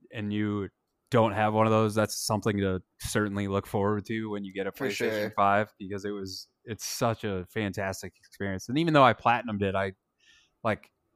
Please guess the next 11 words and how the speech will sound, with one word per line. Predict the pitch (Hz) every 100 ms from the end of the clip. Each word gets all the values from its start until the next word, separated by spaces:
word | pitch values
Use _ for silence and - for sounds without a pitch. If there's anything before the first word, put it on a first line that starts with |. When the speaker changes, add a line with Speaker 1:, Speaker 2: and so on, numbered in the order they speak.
| _ _ -
Speaker 1:
I | 127
don't | 135
know. | 113 98 82 -
They, | 127 127 -
they | 143
said | - 190
there's | 165 117
more | 120 120
to | 110
come, | - 113 95 92 - _ _ -
like, | 104 95 -